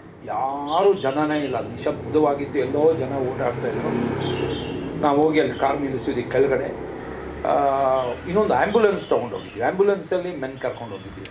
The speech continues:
ಅಲ್ಲಿ ಸೋಮಶೇಖರಿಗಿಂತ ಮೊದಲು ಬೇರೆ ಯಾರೋ ರೌಡಿಗಳು ಬಂದರೆ ಅವ್ರನ್ನ ಹಿಡ್ಕೊಂಡು ಆ್ಯಂಬುಲೆನ್ಸಲ್ಲಿ ಕೂರಿಸ್ಕೊಳ್ಳೋದು ಅಂತ, ಅದು success ಆಯಿತು. ಅಲ್ಲಿಗೆ ಇನ್ನೊಂದು ಇಬ್ಬರು ರೌಡಿಗಳು ಬಂದರು. ಅವರು ಒಬ್ಬ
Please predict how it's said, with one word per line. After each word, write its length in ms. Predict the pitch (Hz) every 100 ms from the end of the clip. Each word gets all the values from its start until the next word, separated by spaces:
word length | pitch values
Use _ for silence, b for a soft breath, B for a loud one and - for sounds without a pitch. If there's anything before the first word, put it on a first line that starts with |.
| - - B B B -
ಅಲ್ಲಿ 180 | 165 165
ಸೋಮಶೇಖರಿಗಿಂತ 920 | - 202 214 214 208 202 196 190 185
ಮೊದಲು 420 | 196 156 160 214
ಬೇರೆ 360 | - 143 185 214
ಯಾರೋ 220 | 196 196
ರೌಡಿಗಳು 460 | 165 175 180 165 151
ಬಂದರೆ 520 | 131 120 127 - - - - B B -
ಅವ್ರನ್ನ 320 | - 165 165 160 147
ಹಿಡ್ಕೊಂಡು 560 | 147 180 165 156 196 180
ಆ್ಯಂಬುಲೆನ್ಸಲ್ಲಿ 640 | 139 151 143 135 160 156
ಕೂರಿಸ್ಕೊಳ್ಳೋದು 500 | 143 - 127 120 107
ಅಂತ, 380 | 101 - - - - - 170
ಅದು 180 | 233
success 440 | 240 170 - 180 -
ಆಯಿತು. 360 | 110 - -
ಅಲ್ಲಿಗೆ 240 | 120 147 151
ಇನ್ನೊಂದು 420 | 151 190 185 165
ಇಬ್ಬರು 280 | 156 127 139
ರೌಡಿಗಳು 440 | 135 135 127 110
ಬಂದರು. 520 | 110 110 143 - - - B B B B B B
ಅವರು 160 | - 117 117 117 104 117
ಒಬ್ಬ 160 | 110